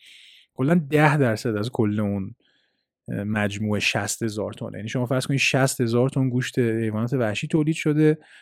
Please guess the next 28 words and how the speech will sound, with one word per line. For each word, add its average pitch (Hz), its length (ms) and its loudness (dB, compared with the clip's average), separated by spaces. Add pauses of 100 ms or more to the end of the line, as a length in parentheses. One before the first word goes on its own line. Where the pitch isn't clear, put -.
(100)
فقط 120 200 -4
شش 147 340 0
هزار 107 300 0
تنش 101 580 -6
از 110 180 -8
یک 113 160 -4
روندی 117 540 0
رد 127 120 2
شده 127 220 -4
که 131 80 -2
سلامتیش 110 600 -2
رو 135 100 -2
بشه 127 200 0
تضمین 107 520 -2
کرد. - 340 -4 (1400)
اه، 104 260 -6 (760)
تا 151 220 4
الان 160 420 6
استراتژی 147 600 2
وجود 151 440 -4
نداشته 139 420 -2
که 123 120 -8
مثلاً 117 400 -4
دولت 120 540 0 (500)
آفریقای 117 440 2
جنوبی 117 360 -2
بیاد 143 440 2
یک 151 320 0